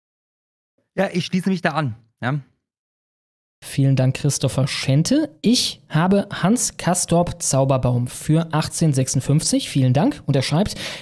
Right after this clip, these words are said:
Speaker 2: „So langsam wäre ich an Kaspers Stelle angepisst. Jede zweite Folge läuft die Musik irgendwo weiter.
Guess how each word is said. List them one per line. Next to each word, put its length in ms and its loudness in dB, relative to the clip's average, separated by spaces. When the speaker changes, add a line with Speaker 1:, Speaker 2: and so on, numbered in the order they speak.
Speaker 2:
„So 160 2
langsam 340 4
wäre 160 4
ich 140 0
an 60 2
Kaspers 360 0
Stelle 300 0
angepisst. 600 0
Jede 240 2
zweite 280 0
Folge 320 2
läuft 240 2
die 60 2
Musik 280 2
irgendwo 360 2
weiter. 300 2